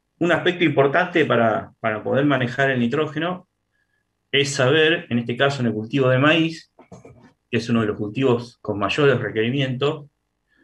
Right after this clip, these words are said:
cuándo lo demanda el cultivo. Hoy les decía que es importante lograr una elevada sincronía entre los, entre la oferta de nitrógeno del suelo y los requerimientos de cultivo.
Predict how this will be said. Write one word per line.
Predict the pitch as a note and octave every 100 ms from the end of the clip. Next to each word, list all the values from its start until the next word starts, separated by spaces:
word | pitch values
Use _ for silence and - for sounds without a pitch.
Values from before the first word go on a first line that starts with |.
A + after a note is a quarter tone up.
| _ _ _ _ _
cuándo | - D#3+ F3+
lo | C#3+
demanda | B2 D3 D3+
el | A#2
cultivo. | A#2+ B2+ F#3+ A2+ - - _
Hoy | A#2+
les | B2+ B2+
decía | A#2+ C3+ D3 B2+
que | A#2+ C3
es | B2
importante | A#2+ A#2 A#2 C#3 C#3+ C#3+
lograr | A#2+ A#2 B2+ C3 C#3+
una | A#2+ A#2
elevada | A2 D3 C#3+
sincronía | A#2 A2+ A2 A#2 A#2+ A#2+ B2+ C3+ _ _ _ _ _ _ _ _ _ _
entre | A2+ G#2 G2+
los, | G#2+ G#2+ G#2 - _ _ _
entre | G#2 G#2 G#2
la |
oferta | G2+ E3+ D#3 B2+
de | B2
nitrógeno | A#2 C3+ C3 B2+
del | B2+
suelo | C3 C#3 C#3 D#3+ -
y | A#2
los | A#2 G#2
requerimientos | G2+ G#2 A2+ A#2 A2
de |
cultivo. | G#2 G2+ G#2 F2+ E2